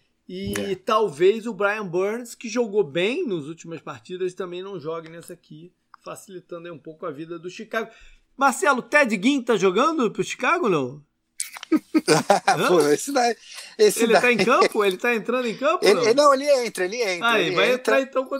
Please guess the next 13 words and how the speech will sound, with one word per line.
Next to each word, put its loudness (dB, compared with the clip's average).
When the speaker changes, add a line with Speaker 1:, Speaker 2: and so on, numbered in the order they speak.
Speaker 1:
o -20
seu -4
ex-time, -8
contra -10
Speaker 2:
Ele, -4
Speaker 1:
o, -10
contra -14
o -10
Panthers. -18
Speaker 2:
ele, -2
ele 4
entra -4
e -2